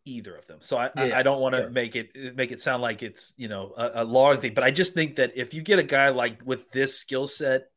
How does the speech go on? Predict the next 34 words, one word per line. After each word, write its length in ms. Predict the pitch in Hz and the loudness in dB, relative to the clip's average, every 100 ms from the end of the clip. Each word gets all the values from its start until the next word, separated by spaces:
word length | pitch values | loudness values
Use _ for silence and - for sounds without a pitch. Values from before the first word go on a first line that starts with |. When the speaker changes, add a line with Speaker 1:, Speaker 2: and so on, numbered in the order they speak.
| - | -10
Speaker 1:
uh, 60 | 156 | -2
Speaker 2:
He's, 180 | 180 120 | 0 0
Speaker 1:
on 160 | 113 | -4
the 60 | 107 | -6
Speaker 2:
he's 100 | 120 | -2
Speaker 1:
Cowboys 480 | 120 123 127 127 139 | 0 0 0 -2 2
Speaker 2:
more 220 | 151 131 | 2 2
rare, 400 | 113 107 90 - _ | 0 -2 -4 -10 _
right? 260 | 107 107 - - _ - | -4 -4 -6 -18 _ -4
Speaker 1:
Yeah, 280 | 120 101 85 - | 0 0 -4 -10
for 100 | 123 | -10
sure. 400 | - - 98 87 180 | -8 -6 -6 -4 0
And 100 | 226 | 2
again, 260 | 196 180 | 4 6
I 60 | 165 | 4
think 220 | 269 208 | 2 -2
you 80 | 202 | 0
said 240 | - 233 | 4 6
it, 120 | 147 | 6
like, 300 | 139 131 123 - - _ 170 | 6 4 2 -12 -20 _ 4
I 100 | 226 | 6
don't 120 | 240 | 6
know 120 | 226 | 4
that 120 | 214 175 | 4 2
he's 200 | 180 165 | 0 -2
the 80 | |
best 260 | 139 151 - | 2 2 2
receiver 640 | 131 - 135 160 190 196 | -4 -8 -6 -2 0 2
in 140 | 175 160 | 0 -4
this 160 | 160 | -6
group, 260 | - 170 180 | -2 0 0
like 160 | 156 147 | -2 -4
we 80 | |
said, 440 | 127 165 175 226 | -4 2 2 2